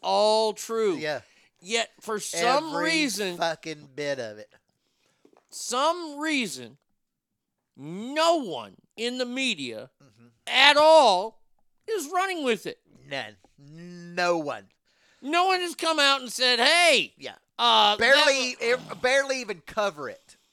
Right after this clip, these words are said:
Speaker 2: I mean,
Speaker 1: Uh,
Speaker 2: it might
Speaker 1: uh,
Speaker 2: get a little blurb here or there, but they, they, I mean, you remember back in the eighties when the fucking Soviet Union was still a big thing? They
Speaker 1: Mm-hmm.
Speaker 2: had a state-sponsored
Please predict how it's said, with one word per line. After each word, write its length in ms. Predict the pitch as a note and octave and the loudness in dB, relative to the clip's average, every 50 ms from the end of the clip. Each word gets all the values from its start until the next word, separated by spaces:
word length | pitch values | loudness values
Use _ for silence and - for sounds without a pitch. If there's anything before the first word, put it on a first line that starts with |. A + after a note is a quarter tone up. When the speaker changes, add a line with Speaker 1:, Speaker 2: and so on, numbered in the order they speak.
| _ - | _ -8
Speaker 2:
I 100 | E3+ F3 | -6 -6
mean, 180 | F#3+ F#3+ F#3 | -4 -4 -4
Speaker 1:
Uh, 80 | F#3 F#3+ | -4 -6
Speaker 2:
it 160 | F#3+ F#3+ F#3+ | -6 -4 0
might 180 | G#3 A3+ B3 - | 0 0 0 0
Speaker 1:
uh, 20 | |
Speaker 2:
get 160 | A3+ B3 A#3 | 0 -2 -2
a 40 | A3 | -2
little 300 | G#3 G#3+ A3 G#3 G3 F3 D#3 C#3 C3+ B2+ | -2 -4 -4 -4 -4 -6 -10 -14 _ _
blurb 480 | - G3+ F#3+ G3 G3 G3 F#3 F3 D3 D3+ | -6 -2 0 0 2 0 0 -2 -4 -6
here 200 | D3+ D3+ D3 C#3+ | -6 -6 -6 -6
or 40 | C#3 | -6
there, 380 | C3 C#3 C3 B2+ B2+ B2 A#2+ _ _ _ _ _ _ | -6 -6 -4 -4 -6 -8 -10 _ _ _ _ _ _
but 140 | D3 D3 D3 | -8 -6 -4
they, 180 | E3 F3+ F#3 - | -4 -6 -6 -6
they, 140 | E3+ F#3+ F#3+ A#3+ - - - - | -8 -8 -8 -8 -12 -20 -8 -6
I 80 | F#3 A3+ | -4 -4
mean, 220 | B3+ B3 G#3+ E3+ - - _ | -4 -4 -6 -8 -12 -20 _
you 100 | - B3 | -10 -4
remember 260 | D4 F4 F#4 F4+ D#4+ | -2 -2 0 0 -2
back 340 | B3 F#3+ - - E3+ E3 - G#3+ | -2 0 0 0 0 0 -2 -6
in 160 | G#3+ G3 F3 | -8 -6 -8
the 100 | D3 - - | -8 -6 -4
eighties 580 | D3+ D#3+ E3 D#3 D3+ D3+ D3 B2+ - - - _ _ - - - _ _ _ _ _ _ | -4 -4 -4 -6 -8 -12 -14 -16 -18 -18 -20 _ _ -20 -20 -20 _ _ _ _ _ _
when 360 | C#3+ D#3+ D#3+ D#3 D3 C#3+ D3 _ _ | -12 -10 -8 -8 -8 -10 -14 _ _
the 140 | B2+ D3 C#3 | -10 -10 -8
fucking 340 | - - F3 F3+ - D#3 - | -4 -2 -2 -2 -2 -6 -12
Soviet 480 | - - F#3+ F3 F3 D#3+ D#3+ D3+ B2+ | -8 -4 -2 -2 -2 -4 -6 -10 -12
Union 440 | B2 C#3 D3 D3+ D3+ D3 D3 C#3+ C#3 | -12 -14 -14 -14 -14 -14 -16 -16 -14
was 140 | C3+ C#3+ C3+ | -14 -12 -12
still 380 | - - C3 D#3 D3 C#3 C3 B2+ B2 _ _ | -12 -12 -10 -10 -10 -10 -10 -14 _ _ _
a 80 | - C3+ | -20 -16
big 240 | A2+ C#3 C#3+ C#3 - | _ -10 -10 -10 -10
thing? 220 | - C#3 C3+ C3 _ _ _ | -10 -12 -14 -14 _ _ _
They 60 | - D3+ | -14 -10
Speaker 1:
Mm-hmm. 100 | D3+ D3+ | -8 -6
Speaker 2:
had 300 | F3+ G#3+ A3+ A3+ G#3 G3+ | -6 -4 -2 -2 -2 -2
a 140 | F3+ E3 C#3+ | -4 -6 -8
state-sponsored 1400 | C3 - - - - - - - G3+ G#3+ G#3+ A3 - - - - - - F#3 F3 F3+ F3+ - - F3+ E3+ D#3 | -10 -10 -10 -10 -10 -10 -6 -4 -4 -4 -4 -6 -10 -12 -12 -12 -10 -10 -8 -8 -8 -8 -10 -10 -12 -12 -12